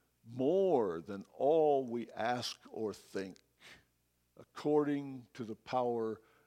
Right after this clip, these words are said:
at work within us. Pray with me.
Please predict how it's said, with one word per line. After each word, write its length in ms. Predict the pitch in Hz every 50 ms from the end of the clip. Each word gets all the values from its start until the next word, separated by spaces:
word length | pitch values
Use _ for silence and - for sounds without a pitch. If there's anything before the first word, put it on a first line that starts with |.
| _ _
at 220 | - 98 90 - -
work 420 | 104 110 113 113 101 - _ _ _ - - _ _ _ _ _ _ _ -
within 380 | 104 107 101 90 95 92 87 78
us. 680 | 64 65 62 - - - - - - - - - - - _ _ _ _ _ _ _ _ _ _ _ _ _ _ _ _ _ _ _ _ _ _ _ _ _ _ _ _ _ _ _ _ _ _ _ _ _
Pray 240 | - - - 80 82
with 320 | - 64 - - - -
me. 160 | - 50 -